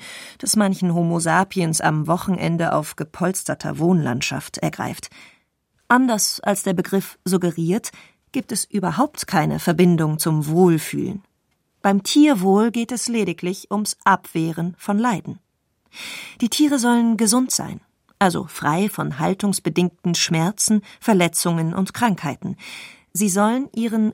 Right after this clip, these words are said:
natürlichen Verhaltensweisen nachgehen können und sich so weit wohlfühlen, dass sie weder Angst haben noch gestresst sind.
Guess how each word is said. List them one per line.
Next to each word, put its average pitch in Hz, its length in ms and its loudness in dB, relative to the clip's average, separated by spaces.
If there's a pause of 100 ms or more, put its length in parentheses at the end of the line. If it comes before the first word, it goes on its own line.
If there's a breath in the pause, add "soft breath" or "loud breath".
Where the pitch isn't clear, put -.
natürlichen 226 760 0
Verhaltensweisen 165 1080 -2
nachgehen 175 540 0
können 202 340 2 (380 loud breath)
und 226 200 2
sich - 320 0 (360 soft breath)
so 240 420 2
weit 226 320 0
wohlfühlen, 208 720 2
dass 185 160 -2
sie 165 180 -2
weder 175 380 2
Angst 226 320 0
haben 196 380 2 (220 loud breath)
noch 185 300 2
gestresst - 520 -2
sind. - 400 -10